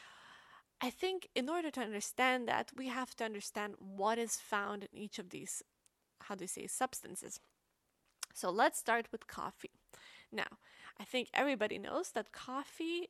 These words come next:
is known for caffeine. This is a, a compound that is found to, like, wake us up,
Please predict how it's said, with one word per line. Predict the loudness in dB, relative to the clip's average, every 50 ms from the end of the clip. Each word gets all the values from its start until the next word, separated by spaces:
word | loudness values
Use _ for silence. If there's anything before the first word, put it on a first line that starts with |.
| _ -6
is | -6 -6 -4 -4
known | -2 0 0 0 0 -2
for | -4 -6 -4 -2 -2 -2 -2 -4 _ -12
caffeine. | -8 -4 -4 -4 -4 -6 -6 -6 -4 -4 -6 -6 -8 -8 -8 -10 -12 -12 -14 -18 -20 -20 -20 -20 -20 -20 -12 -6
This | -4 -2 -2 -2
is | 0 0 0
a, | 2 2 2 0 -2 -4 _ _ _ _ _ -12
a | -12 -10 -8
compound | -4 0 2 2 2 2 0 -4 -4 -4 -4 -2 -2 -2 -4
that | -4 -4
is | -4 -4 -4
found | -4 -2 0 0 0 0 -2 -4
to, | -4
like, | -4 -4 -6 -6
wake | -10 -8 0 6 6 6 6 6 2
us | 0 0 0 0
up, | -2 -2